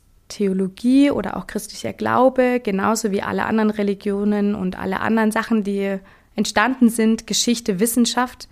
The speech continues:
ist immer in, in den letzten Jahrhunderten, Jahrtausenden in einem patriarchalen Gefüge oder Ge-, Strukturen entstanden.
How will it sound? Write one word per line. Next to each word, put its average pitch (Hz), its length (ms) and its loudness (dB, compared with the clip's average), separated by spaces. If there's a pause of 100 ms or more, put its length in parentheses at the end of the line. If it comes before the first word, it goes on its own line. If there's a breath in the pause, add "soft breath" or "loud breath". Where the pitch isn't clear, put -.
(200 soft breath)
ist - 120 -14
immer 214 380 2
in, 202 280 -2
in 202 160 -4
den 196 160 -2
letzten 208 360 -6
Jahrhunderten, 208 600 0
Jahrtausenden 196 560 -4
in 214 60 -4
einem 202 100 -4
patriarchalen 202 720 0
Gefüge 233 540 2
oder - 180 -8 (260)
Ge-, - 140 -8 (100)
Strukturen 247 580 2
entstanden. 214 720 -2